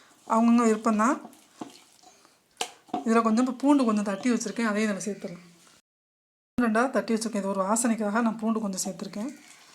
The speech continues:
இப்ப இதையும் நல்லா போட்டு மிக்ஸ் பண்ணிக்கலாம். இப்ப நம்ம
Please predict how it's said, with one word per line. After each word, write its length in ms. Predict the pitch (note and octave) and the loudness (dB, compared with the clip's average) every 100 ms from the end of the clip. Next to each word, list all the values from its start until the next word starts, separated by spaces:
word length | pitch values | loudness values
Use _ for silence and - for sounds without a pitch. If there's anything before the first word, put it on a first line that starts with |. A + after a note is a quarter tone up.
| _ | _
இப்ப 100 | _ G3+ | _ -2
இதையும் 240 | G#3+ A3 | 0 0
நல்லா 180 | F#3+ G3+ G3+ | 2 0 0
போட்டு 180 | G3+ G3+ | -6 -6
மிக்ஸ் 180 | G3 - | -6 -2
பண்ணிக்கலாம். 420 | G#3 G3 F3+ F#3+ - - - - - - - _ _ - - - - - - - - _ _ _ B3+ | -4 -4 -8 -12 -16 -20 -20 -20 -20 -20 -20 _ _ -20 -20 -20 -20 -20 -20 -20 -20 _ _ _ -6
இப்ப 140 | A3 | 0
நம்ம 120 | G#3+ | 2